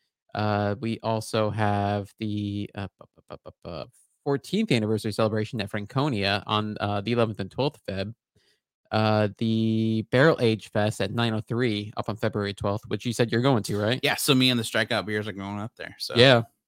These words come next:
Speaker 2: be fun.
Speaker 1: And, uh, speaking of, uh, breweries that they've also, uh,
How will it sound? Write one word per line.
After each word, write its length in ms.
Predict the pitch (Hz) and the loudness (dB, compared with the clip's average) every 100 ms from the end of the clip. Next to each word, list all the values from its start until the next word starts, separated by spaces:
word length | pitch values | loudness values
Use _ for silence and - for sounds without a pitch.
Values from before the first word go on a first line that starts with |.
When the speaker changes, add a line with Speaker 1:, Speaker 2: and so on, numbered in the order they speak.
| _ _ _ | _ _ _
Speaker 2:
be 80 | 113 | 2
fun. 80 | |
Speaker 1:
And, 360 | 117 113 117 107 | 4 4 2 0
uh, 320 | 113 110 107 104 _ _ _ - | 2 2 2 -4 _ _ _ -18
speaking 520 | - 135 131 123 120 | -10 -8 -4 -4 -2
of, 300 | 120 117 113 | 0 -2 -2
uh, 360 | 104 104 107 110 _ _ _ _ - | 0 2 2 -2 _ _ _ _ -2
breweries 360 | 123 120 117 | 0 2 0
that 100 | 117 - | -2 0
they've 160 | 113 | 0
also, 340 | 110 110 110 104 | 0 -2 -2 -2
uh, 340 | 104 104 107 | -2 -2 -2